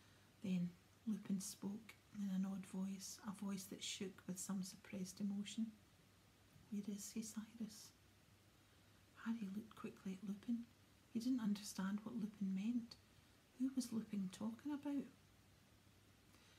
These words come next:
He turned to look at Black again. Black's face was quite expressionless.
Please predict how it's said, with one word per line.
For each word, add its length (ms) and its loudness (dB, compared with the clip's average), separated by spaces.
He 120 -10
turned 400 6
to 100 -2
look 220 0
at 100 -4
Black 320 -2
again. 400 -2
Black's 380 -4
face 400 -2
was 100 -2
quite 340 -4
expressionless. 960 -2